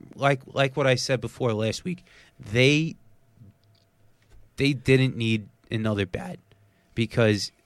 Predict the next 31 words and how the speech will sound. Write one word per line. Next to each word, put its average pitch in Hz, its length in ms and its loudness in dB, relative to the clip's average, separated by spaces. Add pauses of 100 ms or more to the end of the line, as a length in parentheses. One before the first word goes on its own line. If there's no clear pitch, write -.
(120)
when 107 180 -4
Judge 170 300 2
comes 156 240 0
back 117 280 0
in 104 60 -4
three 104 220 -6
weeks, - 500 -12 (320)
or 107 100 -2
in 95 100 -4
two 131 200 -2
weeks, - 320 -8
excuse - 460 -12
me, 151 160 -14 (580)
and 113 160 -4
then 127 140 2
when 131 120 0
you 127 120 -2
have 113 340 -2
Gary 104 280 -6
Sanchez 139 480 -4
coming 113 260 -10
back, 160 400 -16 (1400)
where 113 200 2
are 127 40 4
you 123 200 2
gonna 113 180 -2
put 104 240 -4 (100)
some 107 220 -6
of 98 80 -6
these 175 220 -8
guys? - 420 -12